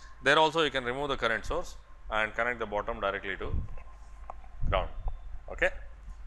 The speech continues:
So, you have basically both voltage and current biased V C Os. Okay? I won't go too much into,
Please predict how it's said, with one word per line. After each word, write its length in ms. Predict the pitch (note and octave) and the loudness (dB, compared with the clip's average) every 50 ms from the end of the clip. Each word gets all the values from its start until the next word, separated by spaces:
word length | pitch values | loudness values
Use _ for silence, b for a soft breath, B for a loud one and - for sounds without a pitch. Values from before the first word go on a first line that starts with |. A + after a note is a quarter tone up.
| - - - - - - - | -8 -6 -8 -10 -10 -4 0
So, 100 | - C#3+ | 4 6
you 120 | C#3+ C#3+ C#3 | 8 8 8
have 240 | C3+ C#3+ D3 C3+ | 10 8 8 8
basically 520 | A#2 B2+ B2+ - C#3 B2 C3 C3+ C3+ C3 B2+ - - - - - - - - - - - - - - - - | 6 2 0 0 0 2 4 4 4 4 2 0 -4 -6 -8 -8 -6 -4 -4 -4 -6 -10 -14 -14 -10 -8 -2
both 220 | - A#2+ B2+ C3 | 2 4 4 4
voltage 380 | A#2+ A#2 A#2 B2 A#2+ C3 B2+ A#2+ | 4 2 2 2 2 2 0 0
and 120 | A2+ G#2+ | -2 -2
current 260 | - A2 G#2+ A2 G#2+ | 0 0 0 2 2
biased 360 | G2+ G2+ G2 G#2 C#3 - - - - - - - - - | 4 4 4 4 4 0 -4 -8 -10 -10 -10 -10 -8 -6
V 100 | G2 F#2 | -6 -6
C 140 | - - - E2 | -6 -8 -10 -12
Os. 140 | D#2+ - - - - - - - - - - G2 | -14 -14 -16 -16 -16 -16 -14 -16 -16 -12 -10 -4
Okay? 180 | F#2 - F#3 - - - - - - - - - - - - - - - | 0 2 2 2 0 -4 -12 -12 -8 2 6 6 6 8 6 6 6 6
I 100 | B2 C#3 | 6 8
won't 220 | F3 G3+ G3 F#3 | 8 8 8 10
go 120 | - B3+ C4 | 10 12 12
too 160 | - E3 D#3+ | 12 12 10
much 180 | E3 E3 - D3+ | 6 6 6 6
into, 420 | D3+ - - - - - - - | 6 6 8 8 8 8 8 6